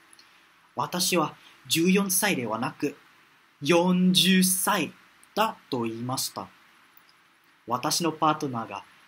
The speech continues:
どれほどショックを受けたか、想像してみてください。しかし、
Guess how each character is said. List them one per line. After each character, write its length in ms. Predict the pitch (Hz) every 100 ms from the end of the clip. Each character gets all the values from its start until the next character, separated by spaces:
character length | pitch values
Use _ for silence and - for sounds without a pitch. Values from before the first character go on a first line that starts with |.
| _
ど 120 | - 143
れ 100 | 185
ほ 120 | 220
ど 220 | 180 - - _
シ 200 | - -
ョ 40 |
ッ 40 | -
ク 200 | - 147
を 40 |
受 180 | 120 165
け 20 |
た 140 | 175 175
か、 200 | 151 - _ _ _ _ _ -
想 320 | - 135 135
像 180 | 131 135
し 120 | -
て 160 | 147 139
み 160 | 139
て 120 | 139
く 120 | 127 117
だ 80 |
さ 160 | 104 110
い。 80 | 107 - _ _ - _ _ _ _ _ _ _ _ _ _ _ _ _ _ _ _ _ _ _ _ _
し 160 | - -
か 100 | 240
し、 380 | 233 - 185